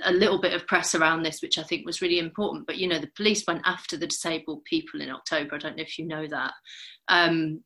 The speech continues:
they took the disabled toilets, they took all the ramps, they took the equipment, everything that was associated with being, like, hosting people with disability in a public space, which we actually did manage to cater so kind of okay-ish, you know, as a first start in April. We had around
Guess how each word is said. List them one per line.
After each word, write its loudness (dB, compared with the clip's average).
they 8
took 2
the 2
disabled 0
toilets, 2
they 4
took -2
all 6
the 2
ramps, 6
they 2
took -2
the 8
equipment, 2
everything 4
that 2
was 2
associated 4
with 0
being, 6
like, 6
hosting 6
people 6
with 8
disability 4
in 4
a 0
public 0
space, 4
which 0
we 6
actually 6
did 8
manage 8
to 8
cater 6
so 0
kind 10
of 6
okay-ish, 4
you 2
know, 6
as 4
a 0
first 4
start 8
in 2
April. 0
We 4
had 2
around 2